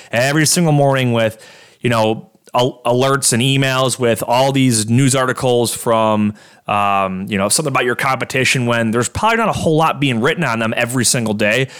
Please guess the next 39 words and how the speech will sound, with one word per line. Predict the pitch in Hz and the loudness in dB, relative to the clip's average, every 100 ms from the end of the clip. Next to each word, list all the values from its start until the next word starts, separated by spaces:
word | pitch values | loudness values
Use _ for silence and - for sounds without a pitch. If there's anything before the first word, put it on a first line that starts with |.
| - | -10
So | - | 0
maybe | 160 214 269 | 2 2 0
just | 277 - | -2 0
do | 220 | 0
that | 190 - | 0 0
once | 123 123 117 | -2 -2 -2
a | 104 | -4
week, | 80 - - - _ 104 | -4 -10 -18 -20 _ -8
okay? | 98 104 113 - - | -2 0 0 -4 -4
Or | 240 320 285 - | 2 2 2 0
as | 175 165 | 0 0
it | 165 | 0
happens, | 156 131 113 117 | 0 -2 -2 0
if | |
you | 131 | 0
think | 160 151 | 0 0
maybe | 143 143 | 0 0
it's | 135 | 0
every | 131 120 | -2 -4
couple | - 139 165 | -4 -4 0
of | 160 | 2
weeks, | 175 - | 2 0
it'll | 147 131 | -2 -2
just | 151 - | 0 -2
send | 175 160 | 0 0
you | 151 | -2
an | 135 | -2
email | 143 135 131 127 | -2 0 0 0
as | 117 | 0
soon | - 139 | 0 0
as | 120 | 2
there's | 117 | 2
a | 117 | 2
new | 110 110 | 2 2
alert | 101 85 - | 2 0 -6
that | |
comes | - 92 90 | -10 -8 -8
out, | 82 - _ 107 | -8 -12 _ -8
okay? | 120 117 | -2 -2